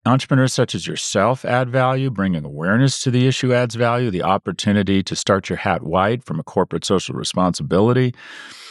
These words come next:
adds value. But what we need, what we need across technology is what we don't have. And that is something resembling regulation. We have never had an industry of this power,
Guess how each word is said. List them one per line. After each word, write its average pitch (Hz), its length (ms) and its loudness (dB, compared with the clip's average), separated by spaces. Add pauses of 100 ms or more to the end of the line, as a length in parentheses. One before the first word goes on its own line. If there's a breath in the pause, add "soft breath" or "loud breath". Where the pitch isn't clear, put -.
(160 loud breath)
adds 113 280 4
value. 117 520 0
But 120 200 -6
what 95 180 -2
we 95 160 2
need, 123 420 4
what 87 220 -2
we 87 120 0
need 107 300 2
across 107 340 -2
technology 82 840 -2
is 92 160 -4
what 113 100 0
we 101 140 0
don't 101 320 2
have. 80 360 -4 (460 loud breath)
And 123 180 4
that 131 180 2
is 135 120 -2
something 156 480 -2
resembling 135 680 2
regulation. 135 760 0
We 113 100 2
have 123 100 0
never 160 380 2
had 165 200 0
an 170 140 -4
industry 151 640 2
of 92 100 -2
this 143 180 0
power, 143 560 0